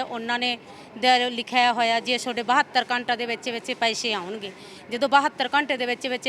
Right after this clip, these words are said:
ਅਸੀਂ ਫ-, ਫੋਨ ਨੰਬਰ ਉਹਨਾਂ ਦੇ ਡਾਈ ਕਰਕੇ, ਕਾਲ ਕਰਕੇ ਦੇਖਿਆ, ਉਹਨਾਂ ਦੇ ਫੋਨ ਬੰਦ ਆਈ ਜਾਵੇ। ਉਦੋਂ ਅਸੀਂ ਉਸੇ ਟਾਈਮ ਹੀ ਅਸੀਂ ਇੱਥੇ ਆ ਗਏ।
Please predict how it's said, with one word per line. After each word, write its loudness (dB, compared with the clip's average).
ਅਸੀਂ -4
ਫ-, -12
ਫੋਨ -4
ਨੰਬਰ -2
ਉਹਨਾਂ 0
ਦੇ -4
ਡਾਈ -4
ਕਰਕੇ, -4
ਕਾਲ 2
ਕਰਕੇ -2
ਦੇਖਿਆ, -4
ਉਹਨਾਂ 2
ਦੇ 2
ਫੋਨ -2
ਬੰਦ 0
ਆਈ -2
ਜਾਵੇ। -8
ਉਦੋਂ 6
ਅਸੀਂ -2
ਉਸੇ 2
ਟਾਈਮ 2
ਹੀ 2
ਅਸੀਂ -4
ਇੱਥੇ -4
ਆ -2
ਗਏ। -10